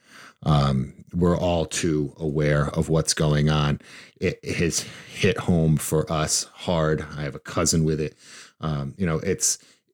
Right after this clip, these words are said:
it's a tough time. I get it, but it doesn't, it's not gonna ruin us. It doesn't have to be the end of us.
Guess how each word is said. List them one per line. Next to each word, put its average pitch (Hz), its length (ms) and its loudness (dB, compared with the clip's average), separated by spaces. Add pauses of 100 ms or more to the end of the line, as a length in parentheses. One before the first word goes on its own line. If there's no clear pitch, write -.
(200)
it's 107 180 2
a 98 60 2
tough - 340 -2
time. 78 360 0
I 80 140 -2
get 76 300 -2
it, - 140 -6 (380)
but 80 340 -2
it - 220 -2
doesn't, 95 460 4
it's 101 180 2
not 104 260 6
gonna 113 160 8
ruin 90 380 8
us. 82 280 4
It - 140 -6
doesn't 92 260 4
have 90 180 2
to 85 80 0
be 78 140 4
the 80 180 6
end 82 180 4
of 71 80 -2
us. 73 300 -4